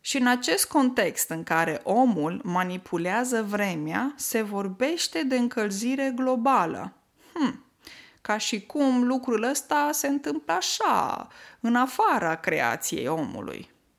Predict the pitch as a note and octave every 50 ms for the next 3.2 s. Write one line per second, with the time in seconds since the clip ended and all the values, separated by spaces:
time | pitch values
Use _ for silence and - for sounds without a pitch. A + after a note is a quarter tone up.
0 | _ _ _ _ _ _ _ _ _ _ _ _ - - - _ _ _ _ -
1 | - A3+ A3 A3+ A3+ A3+ A3+ A#3 A#3+ A#3+ C4 D4+ - - D#4 D4 C#4 C#4 - C#4
2 | C4+ C4+ - B3 A#3+ A#3+ A#3+ C#4 D#4 F4 - - - - - - - - - -
3 | - - -